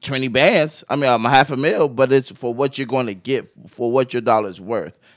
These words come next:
Like, when it comes to clothing, food, drinks, stuff like that, like, bro, like, our money, you're not even, it's not even breaking the bank, really. You know what I mean? Like, it's just not. But if you see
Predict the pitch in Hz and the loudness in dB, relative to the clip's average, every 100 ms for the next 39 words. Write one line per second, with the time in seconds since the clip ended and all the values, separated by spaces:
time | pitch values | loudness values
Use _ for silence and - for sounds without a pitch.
0 | - 107 120 123 156 139 123 107 131 131 | -6 -4 -2 -4 -2 -4 -4 -2 0 2
1 | 127 123 117 127 135 131 127 120 _ _ | 0 -6 -8 -6 -4 -6 -8 -10 _ _
2 | _ _ - 127 139 139 127 - 135 127 | _ _ -10 -2 0 0 -6 -4 0 0
3 | 117 101 92 147 - 92 92 - - 135 | -2 -6 -4 -4 -4 -4 -6 -6 -8 -4
4 | 101 98 92 _ _ _ - 135 135 131 | -2 -2 -6 _ _ _ -4 -2 -2 -4
5 | 123 107 _ 123 _ - - 127 175 156 | -6 -8 _ -20 _ -20 -16 -6 -2 0
6 | 135 113 - _ 135 135 143 139 127 110 | 0 -4 -10 _ -8 -4 -2 0 -2 -6
7 | - _ _ _ 95 127 113 101 82 98 | -16 _ _ _ -6 -4 -4 -10 -8 -8
8 | 85 90 73 - _ _ - 98 101 107 | -8 -12 -12 -14 _ _ -14 -8 -6 -6
9 | 107 110 _ _ _ _ _ - 95 90 | -10 -12 _ _ _ _ _ -12 -12 -12
10 | - _ _ _ - 107 104 127 - - | -18 _ _ _ -18 -16 -8 -6 -8 -12
11 | _ _ _ _ _ _ _ _ - 135 | _ _ _ _ _ _ _ _ -2 2
12 | 160 117 135 110 113 120 190 320 101 | 2 0 -10 -10 -8 -8 -8 -8 -10